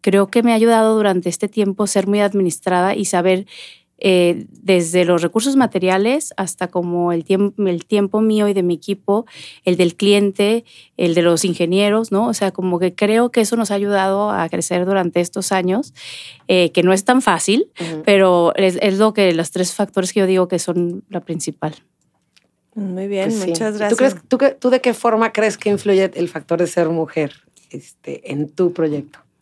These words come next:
Speaker 1: El factor de ser mujer, híjale,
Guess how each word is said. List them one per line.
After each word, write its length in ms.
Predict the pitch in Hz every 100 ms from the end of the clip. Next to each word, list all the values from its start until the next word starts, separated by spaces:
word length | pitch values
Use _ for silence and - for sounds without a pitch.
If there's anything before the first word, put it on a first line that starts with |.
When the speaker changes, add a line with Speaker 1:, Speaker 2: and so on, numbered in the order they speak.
| _
Speaker 1:
El 140 | 220 196
factor 500 | - - 214 - 277
de 60 |
ser 180 | 349 302
mujer, 680 | 302 285 - - 247 277 349
híjale, 500 | 220 - 190 160 170